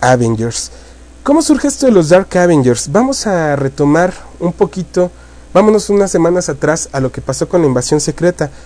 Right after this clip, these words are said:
O si ustedes leen la se-, las series regulares en Estados Unidos, vámonos a un año atrás, ¿qué pasó con la invasión secreta? Ustedes recordarán que el planeta Tierra fue invadido por los Skrulls. Los Skrulls, que son estos alienígenas, una raza cambiaspecto,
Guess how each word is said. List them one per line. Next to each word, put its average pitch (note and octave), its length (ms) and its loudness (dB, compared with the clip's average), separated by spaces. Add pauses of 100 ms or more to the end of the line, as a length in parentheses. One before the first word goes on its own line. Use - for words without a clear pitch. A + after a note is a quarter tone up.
(160)
O D3 100 -2
si E3+ 120 -6
ustedes G3+ 400 2
leen G3+ 140 -2
la F#3 80 0
se-, E3 260 -4
las C3 320 -2
series F3 260 -2
regulares D3 580 0
en A#2+ 220 -4 (360)
Estados - 420 -2
Unidos, D3+ 420 0 (520)
vámonos E3 440 2
a E3 40 0
un E3 160 2
año E3+ 200 2
atrás, D3 480 -2
¿qué D#3 100 -2
pasó D3 300 -4
con C#3 140 0
la B2+ 60 2
invasión B2 320 -2
secreta? A3 380 0
Ustedes G#3+ 240 0
recordarán D3+ 580 0 (420)
que D3 80 2
el C#3+ 60 2
planeta F3+ 380 2
Tierra F3 460 0 (460)
fue E3+ 160 0
invadido E3+ 420 0
por C3 200 -6
los B2 240 -6
Skrulls. - 600 -2
Los C#3 140 -4
Skrulls, E3+ 420 -4
que D#3 80 -6
son E3+ 220 -4
estos D#3 280 -8
alienígenas, B2+ 760 -2
una E3 140 0
raza D#3 260 -4
cambiaspecto, C3 920 -6